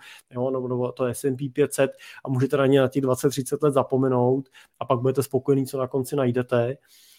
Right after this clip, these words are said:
A, a, a to je celý, jo. Když máte deset milionů, no tak prostě zvolíte strategie, tak ji můžete rozložit do pár E T F fondů, nemusí to být nic komplikovaného. Jenom samozřejmě, a,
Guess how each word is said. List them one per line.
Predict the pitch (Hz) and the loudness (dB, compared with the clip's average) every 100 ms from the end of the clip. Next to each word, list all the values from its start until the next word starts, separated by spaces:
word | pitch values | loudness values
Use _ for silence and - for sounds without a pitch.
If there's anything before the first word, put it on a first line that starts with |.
| - | -6
A, | - | 0
a, | 139 - 123 147 | 0 0 -4 -2
a | - 139 | -2 2
to | 151 | 4
je | 147 | 4
celý, | 160 160 135 | 4 2 2
jo. | 110 135 | 0 -2
Když | 127 - - 110 113 - - | -4 -6 -10 -14 -10 -10 -8
máte | - 131 143 | -2 0 2
deset | 143 127 139 | 2 0 -2
milionů, | 139 135 135 143 147 | 2 6 6 6 4
no | 135 | 2
tak | 139 _ | -2 _
prostě | 135 - | -10 -4
zvolíte | 139 127 131 135 135 | -2 0 0 0 0
strategie, | 139 127 143 135 143 | -2 0 0 4 4
tak | 127 - | 2 -2
ji | 160 | 0
můžete | 135 131 135 | 0 0 0
rozložit | 127 127 123 131 | 0 0 0 0
do | 131 | 2
pár | 131 123 - | 4 4 4
E | 135 | 0
T | 127 139 | -4 -4
F | 143 | -4
fondů, | - 135 131 | -4 -4 -2
nemusí | 139 127 123 135 | -2 -4 -6 -8
to | 131 | -2
být | 131 127 | 0 0
nic | 143 - | -4 -4
komplikovaného. | 139 127 127 135 127 127 120 120 113 _ - - - - _ _ | -4 -4 -4 -2 0 2 0 -2 -6 _ -20 -20 -20 -20 _ _
Jenom | 131 139 151 156 151 - | 2 6 6 6 2 -2
samozřejmě, | - 147 143 151 160 156 156 _ _ _ - | 0 2 2 4 6 4 2 _ _ _ -8
a, | - 147 143 151 | 0 2 2 2